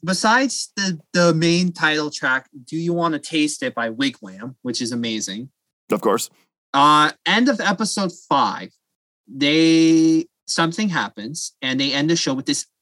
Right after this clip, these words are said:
Speaker 1: banger of a Swedish band called Destiny, and the song's called The Human Paradox. It's, I will send you the song because it's so good.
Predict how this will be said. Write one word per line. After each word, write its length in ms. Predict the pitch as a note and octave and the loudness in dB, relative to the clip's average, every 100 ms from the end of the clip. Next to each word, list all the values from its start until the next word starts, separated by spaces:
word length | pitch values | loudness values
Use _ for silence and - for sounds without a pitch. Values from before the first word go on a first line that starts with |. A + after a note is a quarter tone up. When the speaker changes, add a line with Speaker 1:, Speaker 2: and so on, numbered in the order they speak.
| - D3 - | -18 -16 -4
Speaker 1:
banger 520 | D#3 D#3+ F#3+ F#3 D3 | 2 4 4 4 2
of 180 | - C#3 | 0 -2
a 60 | C#3 | -2
Swedish 640 | - - D3+ F3+ A3+ A3 | -4 -4 0 2 2 0
band 400 | - A2+ A#2 B2 | -4 -4 -4 -6
called 340 | - B2 G#2+ - | -4 -4 -4 -4
Destiny, 580 | C3+ D3 - A#2+ G#2+ G2 - _ _ - | -4 -4 -8 -8 -8 -12 -20 _ _ -6
and 80 | |
the 60 | C3 | -4
song's 460 | - F3 E3+ F#3 - | 0 4 4 2 0
called 240 | E3+ D#3 | 0 0
The 80 | C#3 | -4
Human 380 | - D#3 D#3 D3+ | -2 0 0 -4
Paradox. 760 | - B2 A#2 G#2+ G#2+ B2 - | -4 -2 -2 -4 -8 -8 -8
It's, 420 | - D3 - - _ _ _ _ _ _ - | -6 -6 -8 -14 _ _ _ _ _ _ 0
I 140 | F3+ C4+ | 4 4
will 120 | C4 | 4
send 380 | - G#3+ G#3+ F3 | 2 0 0 2
you 120 | D#3 | 0
the 80 | D3 | 0
song 340 | - D3+ C3+ | 0 0 0
because 300 | B2 A#2 A#2+ | -4 -4 -4
it's 140 | A#2+ - | -6 -8
so 600 | - - - C#3 C3 B2+ | -6 -6 -6 -2 -2 -2
good. 360 | A#2+ A2 G2+ | -6 -10 -10